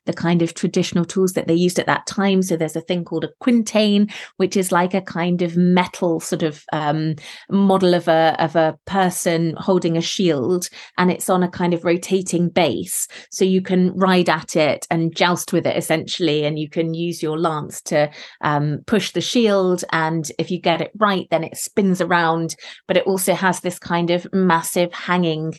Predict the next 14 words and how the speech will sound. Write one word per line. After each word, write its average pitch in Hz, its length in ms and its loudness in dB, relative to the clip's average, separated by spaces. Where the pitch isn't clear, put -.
sort 170 220 -4
of 165 80 -2
mace, 165 640 0
this 156 200 -2
sort 170 120 -4
of 165 100 -4
big 170 180 0
metal 165 400 0
spiked - 500 -2
ball 165 240 2
on 143 80 0
the 147 120 0
other 147 120 0
side. 175 460 0